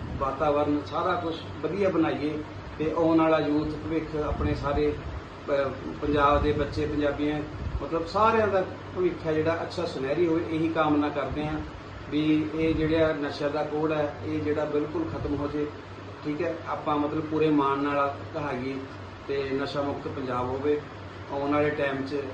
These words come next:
ਮਿਲ ਕੇ ਇੱਦਾਂ ਉਪਰਾਲੇ ਕੀਤੇ ਜਾਣਗੇ, ਉਮੀਦ ਕਰਦੇ ਹਾਂ ਤੇ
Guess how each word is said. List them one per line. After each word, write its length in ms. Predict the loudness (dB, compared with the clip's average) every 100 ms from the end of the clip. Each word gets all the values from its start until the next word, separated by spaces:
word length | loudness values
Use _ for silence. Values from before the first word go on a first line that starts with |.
| -6
ਮਿਲ 180 | -4 -4 -4
ਕੇ 60 | -4
ਇੱਦਾਂ 360 | -4 -4 -4
ਉਪਰਾਲੇ 340 | -2 -2 -2 -2
ਕੀਤੇ 320 | -6 -4 -2
ਜਾਣਗੇ, 420 | -2 -2 -2 -2 -4 -10 -10 -4
ਉਮੀਦ 280 | -2 -2 0
ਕਰਦੇ 360 | -2 0 0
ਹਾਂ 80 | 0 -4 -10 -12 -12
ਤੇ 80 | -8